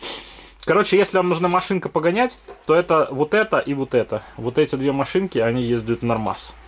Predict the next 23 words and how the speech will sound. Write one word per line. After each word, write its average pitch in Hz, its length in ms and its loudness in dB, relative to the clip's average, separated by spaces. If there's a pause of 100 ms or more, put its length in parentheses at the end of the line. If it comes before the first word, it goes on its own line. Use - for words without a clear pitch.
(420)
А 131 100 0
остальные 160 760 0
ездят 120 380 0
плохо. 107 400 -4 (100)
Ну 139 140 -2
че, - 160 0
ребят, 120 300 2
давайте 135 340 0
рейтинг. 160 460 -2 (720)
Какая 151 360 0
машинка 139 500 -2
вам 117 120 4
понравилась 123 460 2
больше 117 320 -4
всего? 131 480 0 (1000)
Пишите - 320 -4
в - 60 -16
комментариях. 127 580 0 (420)
Первое 190 340 4
место. 160 480 -2
Мне 135 280 0
понравилась 156 440 2
классика. 175 520 -2